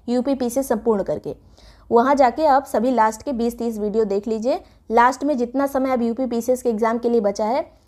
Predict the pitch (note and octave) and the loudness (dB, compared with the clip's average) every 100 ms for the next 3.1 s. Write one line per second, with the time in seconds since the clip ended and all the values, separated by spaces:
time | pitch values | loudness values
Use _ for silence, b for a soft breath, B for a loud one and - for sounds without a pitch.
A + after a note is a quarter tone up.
0 | b - C4+ D#4 D#4 A#3+ G#3+ A3 G#3+ G3+ | b 2 4 4 2 0 0 0 -4 -2
1 | G3 G#3 G#3 G3+ C4 G#3 A#3+ A#3+ G#3 G#3 | 0 0 -2 -2 -2 0 -2 -2 -4 -2
2 | G3 F#3 A3+ G3 G3 A#3 G3 - D3 C3+ | -6 -6 -6 -4 -2 -2 -2 -6 -14 -14
3 | D#3+ | -18